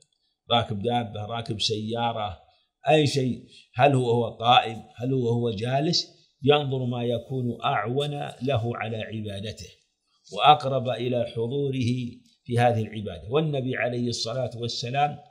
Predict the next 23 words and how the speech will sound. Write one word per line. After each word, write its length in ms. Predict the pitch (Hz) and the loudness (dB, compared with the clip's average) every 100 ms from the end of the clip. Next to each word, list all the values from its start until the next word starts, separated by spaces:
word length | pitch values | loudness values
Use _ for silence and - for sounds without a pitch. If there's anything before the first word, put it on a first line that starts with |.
| _ _ _ 131 | _ _ _ 2
وقف 380 | 135 - 123 120 | 2 4 4 4
راكبا 500 | 123 120 117 110 110 | 0 -2 -4 -8 -8
عليه 380 | 95 110 104 98 | -6 -6 -6 -6
الص-، 300 | - - 95 | -8 -10 -8
وقف 300 | 110 123 110 | -6 -2 -2
راكبا 420 | 110 120 117 104 98 | -2 -2 -4 -6 -8
عليه 180 | 104 | -8
الصلاة 360 | 101 - 104 95 95 | -8 -8 -10 -12 -12
والسلام 400 | 90 95 95 - _ _ _ _ - | -10 -8 -10 -12 _ _ _ _ -2
ورفع 520 | 131 135 123 131 131 | 4 6 4 2 0
يديه 640 | 135 131 139 147 107 - - _ _ 110 | 0 2 4 4 4 -2 -12 _ _ -12
كما 240 | 110 107 | -10 -6
في 140 | 117 | -6
حديث، 400 | - 110 113 120 110 107 95 - - - - | -6 -8 -6 -6 -6 -10 -12 -18 -18 -18 -10
كما 200 | 113 117 | -6 -4
عند 200 | 110 113 | -4 -6
النسائي 440 | 113 110 - 110 | -6 -4 -2 -4
عن 120 | 90 95 | -6 -8
أسامة 320 | 113 104 107 | -8 -6 -6
زيد 220 | 120 107 | -6 -6
رضي 220 | 101 101 | -10 -14
الله 320 | 98 95 98 | -10 -8 -4
عنه، 280 | 107 143 - | 0 0 0